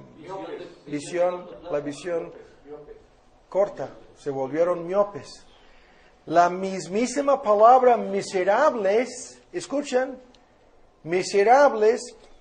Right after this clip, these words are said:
Speaker 2: es usada por Pablo en Romanos siete veinticuatro, "Miserable hombre de mí".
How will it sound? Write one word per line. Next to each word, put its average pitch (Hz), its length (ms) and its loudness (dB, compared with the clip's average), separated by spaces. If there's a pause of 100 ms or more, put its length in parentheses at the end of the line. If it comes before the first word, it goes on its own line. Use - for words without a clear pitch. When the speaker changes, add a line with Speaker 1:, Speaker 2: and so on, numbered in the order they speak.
(320)
Speaker 2:
es 233 280 6
usada 247 640 8
por 202 260 2
Pablo 240 340 6
en 202 60 -4
Romanos 233 440 0
siete 240 240 -4
veinticuatro, 226 960 4
"Miserable 220 840 6
hombre 233 380 4
de 240 120 -2
mí". 269 580 -6